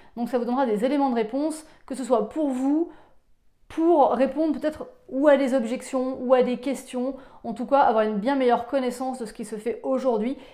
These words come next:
Et j'ai répertorié ces différentes techniques avec,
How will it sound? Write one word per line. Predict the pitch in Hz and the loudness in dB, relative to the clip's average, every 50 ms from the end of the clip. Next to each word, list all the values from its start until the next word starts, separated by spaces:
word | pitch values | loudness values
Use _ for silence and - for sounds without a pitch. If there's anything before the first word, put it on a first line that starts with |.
| - - | -14 -6
Et | - 202 208 | -2 -2 0
j'ai | 190 226 | 0 2
répertorié | 226 262 262 269 269 269 - 254 240 240 240 240 240 226 220 - - _ _ _ _ | 2 2 2 2 -2 -2 0 0 2 2 2 0 0 -2 -4 -8 -16 _ _ _ _
ces | - - - - 302 | -20 -10 -6 -4 -2
différentes | 240 277 247 - 277 247 233 226 202 | -2 -2 -2 0 0 0 0 0 -2
techniques | 214 208 214 240 269 262 - - - - _ _ _ - | -2 -2 -2 -2 -2 -4 -6 -10 -20 -20 _ _ _ 0
avec, | - 226 220 214 240 240 247 247 - - - - - | 2 2 4 4 4 4 4 2 -2 -8 -14 -16 -10